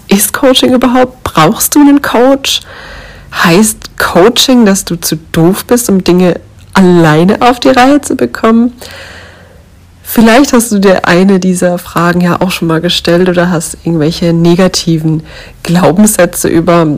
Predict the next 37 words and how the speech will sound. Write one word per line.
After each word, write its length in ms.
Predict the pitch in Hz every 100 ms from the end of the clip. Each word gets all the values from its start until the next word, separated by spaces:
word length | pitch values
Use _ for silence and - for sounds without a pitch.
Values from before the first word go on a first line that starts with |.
| - -
das 400 | 170 - - - -
Thema 320 | 185 175 160
Coaching. 640 | - 175 185 - 175 180 - - - - - - - - -
Ich 240 | - -
selber 380 | - 156 170 180
habe 160 | 170 -
bis 140 | -
vor 140 | - 139
zwei 280 | - - 151
Jahren 380 | 175 165 165
etwa 480 | - 139 - 143 160 - - - - - - 160
noch 240 | 160 -
gar 240 | 151 160
nichts 240 | 208 240 -
darüber 400 | - 165 165 165
gehört, 560 | 170 175 175 185 202
was 380 | - - - - - - - - - - -
vielleicht 340 | 160 165 -
auch 160 | 175 -
gut 320 | 202 226 -
war. 320 | 185 185 185
So 160 | 165 175
hatte 200 | 160 185
ich, 220 | - - - - - -
ja, 300 | 156 - -
konnte 240 | 190 180
ich 60 | 165
erst 180 | 165 -
gar 140 | 151
keine 240 | - 165
negativen 480 | 156 160 156 160 160
Glaubenssätze 800 | 160 160 165 165 156 - - 156 156 - - - - -
entwickeln 800 | 165 - 170 214 - 160 170 180
oder 240 | 160 156
da 160 | 156 143
irgendwie 360 | - 190 180 170
negativ 540 | 196 185 170 -